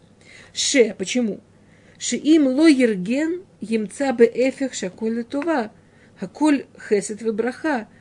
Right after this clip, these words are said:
вейсмах бехилко, убанавшо, ветагиль бейшуат Ашем, шеашем, барайт адам яшар, вейхин ло толумо». Что если бы не так,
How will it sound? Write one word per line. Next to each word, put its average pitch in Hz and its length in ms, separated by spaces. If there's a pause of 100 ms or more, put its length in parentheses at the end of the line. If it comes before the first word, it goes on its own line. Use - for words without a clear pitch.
(220)
вейсмах 202 600
бехилко, 262 600
убанавшо, 220 800 (260)
ветагиль 214 680
бейшуат 233 540
Ашем, 233 480 (320)
шеашем, 240 880 (840)
барайт 233 520
адам 214 320
яшар, 202 680
вейхин 196 680
ло 208 80
толумо». 180 520 (2250)
Что - 160
если 240 420
бы 208 140
не 202 160
так, 180 400